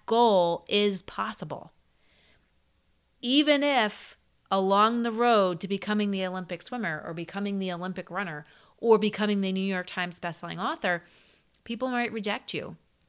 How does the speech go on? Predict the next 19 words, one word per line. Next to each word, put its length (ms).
Things 300
might 180
not 260
work, 460
the 240
steps 400
that 180
you're 120
taking, 420
you 140
might 180
have 180
to 80
pivot 520
and 120
go 200
a 20
different 340
direction. 560